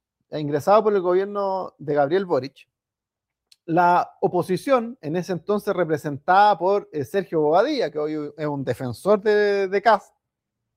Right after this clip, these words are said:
eh, que es diputado de la udic, aún, eh, sigue siendo diputado, presentó doscientas cincuenta y seis indicaciones al proyecto de la ley de pesca.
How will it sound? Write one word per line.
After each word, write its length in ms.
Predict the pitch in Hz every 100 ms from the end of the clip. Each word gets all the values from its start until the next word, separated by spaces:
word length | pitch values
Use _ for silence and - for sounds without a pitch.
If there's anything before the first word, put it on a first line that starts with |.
| _
eh, 260 | - 131 127
que 120 | 117
es 80 | 147
diputado 420 | 139 131 135 147
de 80 | 147
la 120 | 156
udic, 280 | 233 294 220
aún, 320 | 143 147 180 - -
eh, 300 | 147 143 135
sigue 240 | - 170
siendo 240 | 151 180 170
diputado, 580 | 175 196 240 202 220 _ _ _ _ _ _
presentó 800 | - 185 214 202 - 285 302 -
doscientas 540 | 175 196 - 269 269 -
cincuenta 480 | 226 208 208 190
y 80 | 190
seis 320 | - 330 285
indicaciones 840 | 302 262 254 254 269 277 302 277 _ _ _
al 180 | 190 190
proyecto 540 | 196 214 233 - 240
de 220 | - 165
la 100 | 202
ley 140 | 196 190
de 100 | 170
pesca. 300 | 113 _